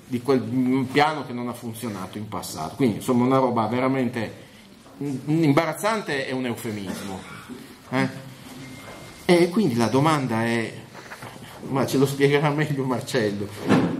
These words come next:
è più utile per la comunità che cosa? Questa continua pro-, proroga di piani che non si sa neanche in cosa consistono e che sanno veramente di presa in giro,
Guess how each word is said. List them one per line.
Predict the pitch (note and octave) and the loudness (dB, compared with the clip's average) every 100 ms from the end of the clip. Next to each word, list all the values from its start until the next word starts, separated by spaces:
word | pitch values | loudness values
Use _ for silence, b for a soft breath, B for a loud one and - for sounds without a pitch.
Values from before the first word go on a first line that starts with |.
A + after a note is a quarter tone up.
| - - - - | -8 -14 -16 -6
è | C#3 C#3 | 2 4
più | C#3 D3 E3 | 4 2 2
utile | G3+ G3 E3+ | 2 4 4
per | D3 C3 | 4 0
la | C3 | -2
comunità | C3+ C#3 C3 A#2+ E3 | -2 -4 -4 0 -2
che | E3 A2 | -2 -8
cosa? | F2 E2 E2+ F#2 F#2 - | -8 -10 -10 -12 -14 -2
Questa | B2 A#2+ B2+ A#2+ | -2 0 -2 -2
continua | B2+ B2 C3+ D3+ C#3+ B2+ | -2 0 -2 0 2 2
pro-, | - C3 A#2+ B2+ - | 2 2 4 2 -2
proroga | - C3+ D#3 D3+ C3+ A#2 | 2 4 6 4 2 0
di | A2+ A2 G2+ | -2 -6 -6
piani | C3+ C3+ C#3 C3+ A2+ | 2 4 4 0 -6
che | A#2+ | -6
non | A#2+ | -6
si | A#2 | -8
sa | A2+ B2+ | -4 -2
neanche | B2 B2+ B2+ | 0 -2 -2
in | A#2 | -4
cosa | A#2 A#2 | -4 -4
consistono | B2 A2+ D#3 G3+ G3+ E3+ A#2 B B B | -2 -2 0 -2 0 2 2 B B B
e | A#2 | 2
che | B2 | 4
sanno | A#2 C#3 C#3+ C3+ A#2+ C3 | 2 2 2 0 -4 -2
veramente | B2+ A#2 E3+ F#3+ C#3+ | -2 0 -4 -4 -6
di | A#2 | -8
presa | B2+ B2+ A#2+ | -4 -4 -4
in | B2 | -4
giro, | C3 G#3 F3 A#2 - | -2 0 0 -2 -6